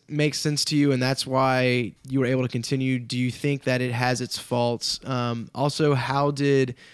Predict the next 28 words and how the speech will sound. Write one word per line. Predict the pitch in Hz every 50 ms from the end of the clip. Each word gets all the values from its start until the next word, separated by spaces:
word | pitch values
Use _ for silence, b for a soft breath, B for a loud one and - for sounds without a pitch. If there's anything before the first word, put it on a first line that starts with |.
| B B B B B B B
sort | - 170 170 170
of | 139 -
crafting | - - - 151 139 139 135 131 - 147 143 135 135 123
begin | 127 123 117 131 127 127 127 127 127 123 117
to | - - 127 123 120 117 113 113 107
ramp | 107 117 123 123 127 117 -
up | 123 120 120 117 -
as | 113 117 110 101 107
you, | 113 113 104 - -
as | 123 120 110 107
your | 117 117
level | 117 113 110 113 113
went | 113 113 113
up? | 113 113 -
And | - 110
how, | 110 123 127 131
and | 107 117 123 123 101 104 120
just | 120 120
give | - 160
me | 160
your | 143 131
overall | 131 123 127 123 120 113
impressions | 110 101 - 120 117 113 - 113 98 107
of | 107 -
those | 107 110 104 -
systems | - 107 95 - - 107 104 101
as | 101 107 107
well. | 104 107 110 107 110 117